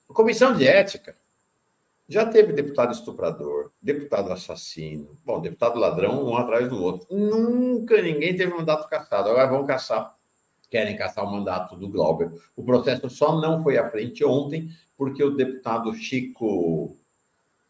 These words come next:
Chico Alencar, do psol do Rio de Janeiro, pediu vistas. Mas é isso, a ofensiva está em pleno curso. Valério, é duro o combate ao fascismo, né?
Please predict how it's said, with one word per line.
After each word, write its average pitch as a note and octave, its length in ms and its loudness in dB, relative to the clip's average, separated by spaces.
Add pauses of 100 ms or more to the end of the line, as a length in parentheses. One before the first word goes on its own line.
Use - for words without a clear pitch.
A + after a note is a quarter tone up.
(220)
Chico A2+ 220 -6
Alencar, B2 640 2 (100)
do A2 120 -8
psol G#2+ 260 0
do G#2+ 80 2
Rio A2+ 140 -2
de A2 60 -4
Janeiro, A#2 320 -2
pediu C#3 400 0
vistas. - 840 -6 (460)
Mas G2 320 -2
é D#3 120 6
isso, - 280 -4
a G2 80 2
ofensiva C3 800 -2
está B2+ 680 -4
em C#3 320 -4
pleno C#3+ 480 -4
curso. - 560 2 (480)
Valério, C#3+ 500 8 (1200)
é G2 640 -4
duro D#3+ 320 8
o - 20 2
combate C3 360 10
ao G#2+ 60 2
fascismo, G2+ 480 0
né? F2+ 120 -6